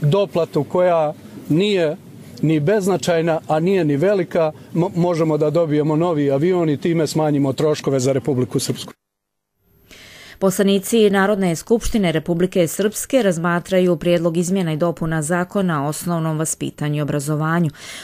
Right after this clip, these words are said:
Speaker 2: Ovim izmjenama i dopunama, između ostalog, formiraju se resursni centri za inkluzivno vaspitanje i obrazovanje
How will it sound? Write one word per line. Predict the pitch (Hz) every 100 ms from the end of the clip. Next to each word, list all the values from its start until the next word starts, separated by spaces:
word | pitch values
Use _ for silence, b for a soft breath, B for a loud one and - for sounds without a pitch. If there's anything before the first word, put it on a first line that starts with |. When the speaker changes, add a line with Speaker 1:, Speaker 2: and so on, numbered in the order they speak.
| -
Speaker 2:
Ovim | 190 208
izmjenama | 208 226 214 185
i | 165
dopunama, | 196 202 208 185 175
između | 170 165 151 165
ostalog, | 190 - 240 175 -
formiraju | 160 160 170 175 170
se | 165 -
resursni | 170 175 - 190 - 151
centri | - 220 185 156
za | 143 147
inkluzivno | 156 - 147 143 151 147
vaspitanje | 143 143 - 165 202 170
i |
obrazovanje | 143 - 156 180 202 208 214